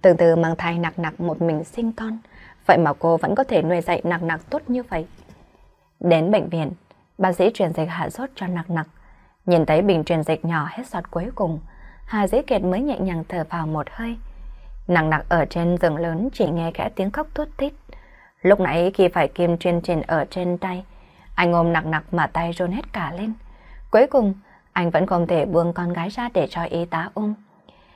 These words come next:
Khi Nặc Nặc bị kim vào, anh đau lòng gần như muốn chạy đến cướp con, không cho nó đâm vào tay. Nhưng đứa bé còn nhỏ như thế, đáy mắt chỉ lóe lên một chút nước, khẽ khóc vài tiếng mà thôi.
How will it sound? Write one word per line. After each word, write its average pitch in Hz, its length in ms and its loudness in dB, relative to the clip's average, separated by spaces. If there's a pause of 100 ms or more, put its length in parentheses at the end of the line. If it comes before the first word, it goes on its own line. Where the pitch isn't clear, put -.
(160)
Khi 247 140 10
Nặc 220 180 2
Nặc 202 140 2
bị 202 280 2
kim 269 180 2
vào, 190 300 -6 (340)
anh 165 180 0
đau 165 120 4
lòng 160 240 2
gần 156 220 0
như 170 120 0
muốn 165 220 -2
chạy - 160 -4
đến 175 220 -2
cướp 311 260 -4
con, 220 220 -4 (280)
không 180 200 0
cho 175 180 -4
nó 170 120 -2
đâm 180 220 -2
vào 165 200 -6
tay. 202 280 -8 (920)
Nhưng 170 380 2
đứa 165 140 6
bé 185 220 0
còn 175 240 -4
nhỏ 165 200 -2
như 180 160 -2
thế, 180 360 -6 (380)
đáy 170 160 6
mắt 214 180 0
chỉ 180 140 4
lóe 156 160 2
lên 180 200 2
một 151 160 -2
chút 269 160 -4
nước, 262 240 -2 (120)
khẽ - 200 -2
khóc 175 200 -6
vài 170 160 0
tiếng 170 300 -4 (200)
mà 156 260 -6
thôi. 190 280 -12